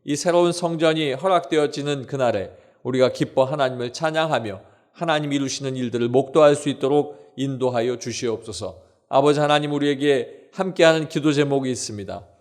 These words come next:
사월에 준공검사가 온전히 통과되기를 간절히 소망합니다. 아버지 하나님, 그 일들이 통과되어질 때에 하나님께서 계획하신 모든 일들 또한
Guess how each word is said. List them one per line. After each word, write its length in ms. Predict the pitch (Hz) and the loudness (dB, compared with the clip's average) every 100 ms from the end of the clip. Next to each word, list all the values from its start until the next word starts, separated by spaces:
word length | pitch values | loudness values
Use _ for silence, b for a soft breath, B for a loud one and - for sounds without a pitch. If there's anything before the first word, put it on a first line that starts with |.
| _ _ - | _ _ -8
사월에 720 | - 143 139 131 123 110 - | 2 4 4 2 0 -4 -12
준공검사가 1200 | - 160 156 156 147 143 151 139 143 107 - - - | -10 -2 -2 0 0 0 2 6 6 4 -4 -20 -2
온전히 720 | 135 160 165 170 170 135 - | 2 4 6 4 4 0 -4
통과되기를 640 | - 202 175 156 135 143 | -8 0 2 2 0 -4
간절히 420 | 135 127 127 120 120 | -6 -6 -6 -4 -6
소망합니다. 760 | - 143 117 101 98 98 98 - b b _ | -6 -6 -6 -8 -12 -14 -14 -18 b b _
아버지 320 | - 151 156 | 4 6 6
하나님, 500 | 151 147 147 143 117 - | 4 0 -2 -6 -8 -12
그 180 | - 165 | 0 2
일들이 680 | 151 147 160 175 151 117 110 | 4 4 6 4 4 -2 -4
통과되어질 680 | 170 175 147 131 120 110 | -2 2 2 2 -2 -6
때에 400 | 110 123 139 117 - b b b | -6 -4 -4 -4 -8 b b b
하나님께서 1120 | 180 185 170 170 160 - 160 127 131 - - | 0 2 2 0 -2 2 4 4 0 -10 -8
계획하신 580 | - 156 180 175 180 156 | 0 4 6 4 2 0
모든 260 | 160 165 | 0 0
일들 360 | 160 185 175 156 | 0 4 4 4
또한 280 | 196 104 | 0 -2